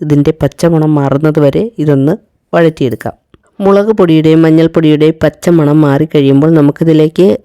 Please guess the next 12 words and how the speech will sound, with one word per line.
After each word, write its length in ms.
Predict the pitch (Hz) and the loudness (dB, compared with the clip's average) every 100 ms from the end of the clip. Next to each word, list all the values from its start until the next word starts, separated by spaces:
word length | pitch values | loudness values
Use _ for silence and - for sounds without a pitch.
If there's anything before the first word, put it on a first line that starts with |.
| 156 | -2
ആ, 160 | 156 | 0
കുറച്ച് 560 | 151 160 160 160 - 220 214 | 0 0 0 -2 -4 -4 0
മല്ലിയില 400 | 151 139 135 139 | 0 0 0 0
ചേർത്ത് 360 | 139 127 - | 0 -2 -2
കൊടുക്കാം. 400 | 135 120 - 160 - | -2 -2 -4 -8 -6
മല്ലിയിലയും 500 | 196 208 214 196 196 | -4 -2 -2 0 0
കൂടി 120 | 190 | -2
ചേർത്ത് 420 | 190 160 - 165 | -2 -4 -4 -4
നല്ലതുപോലെ 540 | 160 147 151 151 147 151 | -2 -2 -4 -4 -4 -2
ഇളക്കി 420 | 147 135 127 156 | -2 -4 -4 -4
യോജിപ്പിച്ച 440 | 147 135 139 - | -4 -4 -8 -8
ശേഷം, 500 | 143 139 120 147 180 | -6 -6 -6 -6 -6